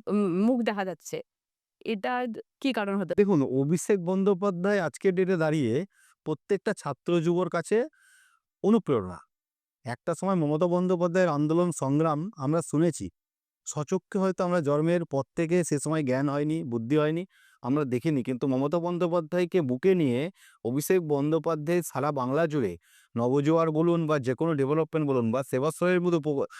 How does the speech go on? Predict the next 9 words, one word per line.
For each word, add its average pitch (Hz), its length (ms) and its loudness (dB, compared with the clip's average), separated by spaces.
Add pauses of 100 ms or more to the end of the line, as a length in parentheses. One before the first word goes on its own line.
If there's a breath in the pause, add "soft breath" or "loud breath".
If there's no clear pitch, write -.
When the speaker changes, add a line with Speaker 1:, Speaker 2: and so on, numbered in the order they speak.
(200 loud breath)
Speaker 2:
সেবাশ্রয়ের 185 540 -2
মতো 180 200 -2 (100)
স্কিম 180 320 -2
বলুন, 117 240 2 (360 soft breath)
অ-, 117 200 -2
আমরা 131 180 2
অভিষেক 143 320 0
বন্দ্যোপাধ্যায়কে 165 720 0
দেখছি 135 400 -2